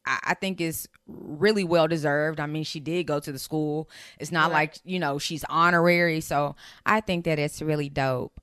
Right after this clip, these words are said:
Speaker 1: Um, so shout out to her and, uh, shout out to, to Howard.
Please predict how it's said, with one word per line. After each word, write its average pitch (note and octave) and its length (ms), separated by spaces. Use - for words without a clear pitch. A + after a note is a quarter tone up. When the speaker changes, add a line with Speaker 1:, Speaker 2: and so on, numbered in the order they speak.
Speaker 1:
Um, B2+ 400
so C3 320
shout D#3+ 300
out D3 180
to C#3 100
her C#3 400
and, C3 220
uh, A#2 180
shout C#3+ 280
out C#3+ 180
to, B2+ 500
to C#3 120
Howard. C#3 400